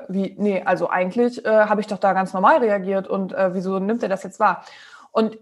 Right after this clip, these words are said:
jetzt kommt der springende Punkt. Es kommt sehr selten dazu, dass man halt mal fragt, "Warum hast du das denn jetzt gerade so und so zu mir gesagt?" Ich habe ganz persönlich wahrgenommen, dass du jetzt gerade sehr kritisch oder kritisch,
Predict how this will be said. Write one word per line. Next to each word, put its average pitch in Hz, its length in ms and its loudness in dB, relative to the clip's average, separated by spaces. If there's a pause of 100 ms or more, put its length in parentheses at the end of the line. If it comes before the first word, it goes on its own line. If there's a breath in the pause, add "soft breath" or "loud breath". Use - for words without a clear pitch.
jetzt 262 240 2
kommt 302 160 4
der 254 80 4
springende 269 340 2
Punkt. 285 480 2 (400)
Es - 160 -2
kommt 339 300 2
sehr 240 180 4
selten 247 380 2
dazu, 214 500 -2
dass 226 220 2
man 226 240 2
halt 220 180 0
mal 202 160 0
fragt, 247 480 2
"Warum 226 580 2 (380 loud breath)
hast 240 220 0
du 247 60 -2
das 214 120 0
denn 214 140 0
jetzt 208 140 -6
gerade 202 240 4
so 233 240 4
und 214 100 0
so 214 100 0
zu 214 140 -6
mir 202 80 -2
gesagt?" 208 320 2
Ich - 320 -4
habe 190 420 0
ganz 196 240 -2
persönlich 220 840 0 (240 loud breath)
wahrgenommen, 214 560 4
dass 202 180 -2
du 220 340 -4
jetzt 196 180 -2
gerade - 260 4
sehr 202 260 2
kritisch 262 500 -2
oder 214 220 4 (180)
kritisch, - 480 -8